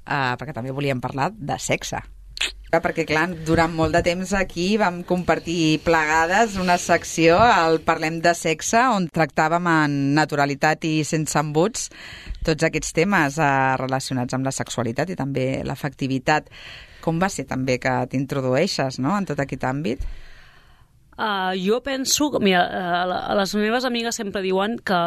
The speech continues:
Speaker 2: necessitava un títol per parlar del que ja parlava.
Speaker 1: <laughs>
Speaker 2: Ah, perquè, de fet, jo parlar de sexualitat amb certa naturalitat, doncs, ho havia fet sempre.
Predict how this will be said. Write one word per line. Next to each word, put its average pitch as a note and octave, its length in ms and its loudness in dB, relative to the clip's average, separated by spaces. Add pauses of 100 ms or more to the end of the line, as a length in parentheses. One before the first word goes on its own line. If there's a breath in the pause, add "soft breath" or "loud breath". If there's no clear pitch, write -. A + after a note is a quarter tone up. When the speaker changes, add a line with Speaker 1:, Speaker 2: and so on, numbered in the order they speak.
(160)
Speaker 2:
necessitava F#3 460 2
un G#3+ 100 0
títol G3+ 240 4
per F#3 240 2
parlar F3 340 4
del F3 120 -2
que F#3+ 100 -6
ja F3 100 -2
parlava. D#3 440 0 (480 loud breath)
Speaker 1:
<laughs> - 0 - (460 loud breath)
Speaker 2:
Ah, F#3+ 720 2
perquè, G#3 260 4
de F#3+ 60 2
fet, A3 260 0 (180)
jo G3+ 520 6
parlar G3+ 340 2
de - 80 -6
sexualitat G3+ 400 0
amb G3 100 0
certa G3+ 260 0
naturalitat, F#3+ 640 2
doncs, F3 140 -6
ho F#3 80 4
havia G#3 200 4
fet G3 160 -6
sempre. F3 380 2